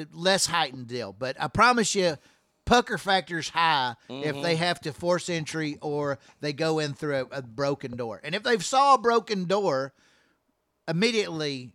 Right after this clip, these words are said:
Speaker 1: supervisors are coming, especially knowing where you're at. This shit's getting a lot of attention quick.
Speaker 2: Okay, let me, let me put you in the quick scenario.
Speaker 1: Uh-huh.
Speaker 2: You show up at the scene.
Speaker 1: Mm-hmm.
Speaker 2: And you see broken glass on the outside, do you think somebody broke in?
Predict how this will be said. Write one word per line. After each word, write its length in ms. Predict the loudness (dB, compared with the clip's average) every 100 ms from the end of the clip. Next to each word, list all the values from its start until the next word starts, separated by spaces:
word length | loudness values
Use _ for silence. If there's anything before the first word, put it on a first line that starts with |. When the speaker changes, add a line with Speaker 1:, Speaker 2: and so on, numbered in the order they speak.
| _ _ _ _ _
Speaker 1:
supervisors 1000 | -14 -6 0 0 0 4 6 6 2 -4
are 60 | -8
coming, 420 | -4 -2 -2 -2
especially 460 | -6 -4 -4 -2 -6
knowing 360 | -2 0 0 0
where 120 | 0
you're 240 | 0 -2
at. 260 | -4 -6 -12 _ _ _
This 140 | -8 -4
shit's 260 | -4 -4
getting 460 | 0 0 0 -8 -10 _ _ _ _ _ -6
a 80 | -2
lot 280 | 6 6 6
of 100 | 2
attention 600 | -6 -6 -6 -8 -12 -14
quick. 400 | -10 -10 -10 -18 _ -16
Speaker 2:
Okay, 200 | -4 0
let 120 | 2 2
me, 140 | 0
let 120 | -2
me 100 | -4
put 180 | -6 -6
you 160 | -4 -4
in 80 | -4
the 80 |
quick 240 | -4 -8 -8
scenario. 460 | -6 -4 -4 -6
Speaker 1:
Uh-huh. 240 | -8 -8 -8 -12 _ _ _
Speaker 2:
You 180 | -6 -4
show 200 | -2 0
up 120 | 0 -2
at 100 | -16
the 60 |
scene. 320 | -12 -10 -10 -12
Speaker 1:
Mm-hmm. 300 | -10 -8 -8 -10 -16 _ _ _ _ _ _ -4
Speaker 2:
And 380 | 0 2 2 0
you 140 | -2
see 180 | -2 -4
broken 440 | -2 2 2 2 -2
glass 380 | 4 4 4
on 100 | 0
the 100 | 0
outside, 540 | 2 0 0 -2 -2 -4 _
do 80 | -12
you 80 | -8
think 180 | -6
somebody 260 | -6 -2 0
broke 280 | 0 -2 0
in? 220 | -4 -4